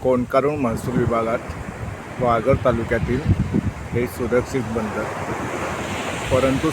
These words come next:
समुद्राच्या अतिक्रमणामुळे एकोणीसशे ऐंशी नंतर या ठिकाणी कच्चा धूप प्रतिबंधक बंधारा बांधला होता, परंतु ह्या समुद्राच्या अतिक्रमणामुळे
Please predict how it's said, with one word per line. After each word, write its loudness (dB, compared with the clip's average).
समुद्राच्या 4
अतिक्रमणामुळे 4
एकोणीसशे 4
ऐंशी 4
नंतर 4
या 8
ठिकाणी 4
कच्चा 6
धूप 2
प्रतिबंधक 6
बंधारा 4
बांधला 2
होता, -2
परंतु 4
ह्या 6
समुद्राच्या 4
अतिक्रमणामुळे 2